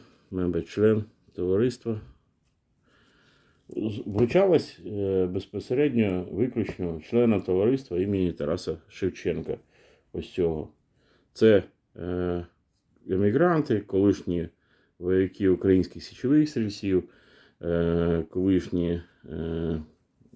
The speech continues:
там, посадові особи державних органів,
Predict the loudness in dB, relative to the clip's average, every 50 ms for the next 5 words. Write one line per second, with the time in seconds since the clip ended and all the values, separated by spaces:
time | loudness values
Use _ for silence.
0 | -18 -18 -16 -10 -8 -6 -6 -6 -8 -10 -14 _ _ _ _ -12 -4 -2 0 4
1 | 4 6 6 6 4 2 2 0 0 2 2 -2 -2 -4 -12 -20 -20 -20 _ _
2 | 2 2 4 6 6 6 6 4 2 0 -2 -4 -4 0 2 2 2 2 2 2
3 | 2 0 -2 -4